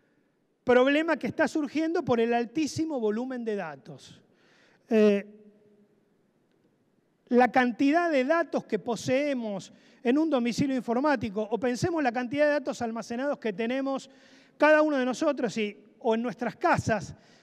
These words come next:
descontando los nuestros, que somos quizás más usuarios de información, ustedes tienen, digamos,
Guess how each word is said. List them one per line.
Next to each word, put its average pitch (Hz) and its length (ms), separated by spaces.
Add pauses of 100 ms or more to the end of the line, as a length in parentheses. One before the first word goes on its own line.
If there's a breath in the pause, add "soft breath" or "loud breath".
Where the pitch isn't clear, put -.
descontando 240 640
los 233 140
nuestros, 262 520
que 202 120
somos 240 340
quizás 233 520 (320 loud breath)
más 262 260
usuarios 240 420
de 202 60
información, 214 680 (340 loud breath)
ustedes 262 340
tienen, 254 460 (640 soft breath)
digamos, 247 580